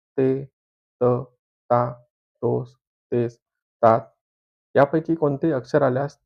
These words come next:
तर ते वाक्य तुम्ही अगदी सहजरित्या इंग्लिशमध्ये ट्रान्सलेट करू शकाल आणि बोलूही शकाल.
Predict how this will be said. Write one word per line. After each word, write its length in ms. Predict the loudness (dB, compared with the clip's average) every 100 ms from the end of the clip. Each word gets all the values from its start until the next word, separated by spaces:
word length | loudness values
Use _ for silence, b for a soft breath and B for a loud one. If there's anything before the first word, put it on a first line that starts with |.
| -2
तर 100 | -2
ते 180 | 0 0
वाक्य 340 | 0 -2 -2
तुम्ही 300 | -6 -4 -4
अगदी 340 | -4 -6 -2 -2
सहजरित्या 680 | 0 0 0 0 -2 -4 -6
इंग्लिशमध्ये 640 | -4 -4 -4 -4 -4 -4
ट्रान्सलेट 540 | 0 0 0 0 -2
करू 200 | 0 -4
शकाल 320 | -4 -2 -4 -4 _ _ _ -6
आणि 160 | -2 0
बोलूही 400 | 2 2 2 -2
शकाल. 300 | -4 -4